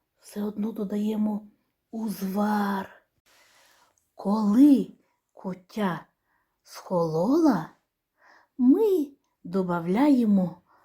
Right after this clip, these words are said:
меду, розмішуємо кашу і оздоблюємо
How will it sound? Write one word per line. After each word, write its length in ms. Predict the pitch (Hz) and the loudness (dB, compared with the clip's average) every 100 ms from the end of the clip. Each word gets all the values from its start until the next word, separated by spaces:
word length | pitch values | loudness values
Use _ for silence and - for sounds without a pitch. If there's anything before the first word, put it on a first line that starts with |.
| _ _ | _ _
меду, 1000 | 165 160 160 175 226 254 226 202 208 170 - _ _ _ _ _ | -10 -6 -2 0 4 4 4 0 -4 -4 -12 _ _ _ _ _
розмішуємо 1700 | 185 262 339 226 196 185 190 294 330 320 294 269 262 240 226 208 - - _ | -2 2 2 2 0 0 6 6 6 2 2 4 4 4 0 -4 -10 -20 _
кашу 600 | - 202 165 - - 170 - _ _ _ _ | -10 -8 -8 -12 -16 -18 -18 _ _ _ _
і 160 | 392 427 | 2 2
оздоблюємо 1200 | 196 175 165 165 196 202 185 190 185 190 185 | -2 -6 -10 -4 -2 -2 -2 -2 0 -2 -6